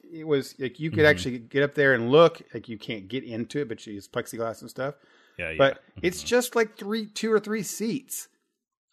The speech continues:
Speaker 1: A-,
Speaker 2: Right.
Speaker 1: and that's it. And I'm like, they had to go to the moon in that, right?
Speaker 2: Yeah, well,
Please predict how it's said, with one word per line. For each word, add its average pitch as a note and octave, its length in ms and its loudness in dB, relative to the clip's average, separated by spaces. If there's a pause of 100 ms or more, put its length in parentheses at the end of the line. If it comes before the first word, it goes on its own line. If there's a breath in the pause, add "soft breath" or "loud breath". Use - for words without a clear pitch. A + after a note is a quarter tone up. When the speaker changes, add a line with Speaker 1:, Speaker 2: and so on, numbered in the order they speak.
(160)
Speaker 1:
A-, C#3+ 120 -6
Speaker 2:
Right. G#2 140 -2
Speaker 1:
and C#3+ 240 0
that's F#3+ 240 0
it. G3 200 2
And D#3+ 100 -2
I'm C3 60 2
like, B2+ 160 0
they E3 80 -6
had A3+ 140 0
to A#3 60 -8
go G#3+ 80 4
to G3+ 60 4
the F3 120 4
moon D3+ 480 0 (360)
in A#2+ 300 -4
that, B2+ 440 0 (580)
right? A#2+ 300 0 (200)
Speaker 2:
Yeah, A#2 260 4
well, C3+ 320 6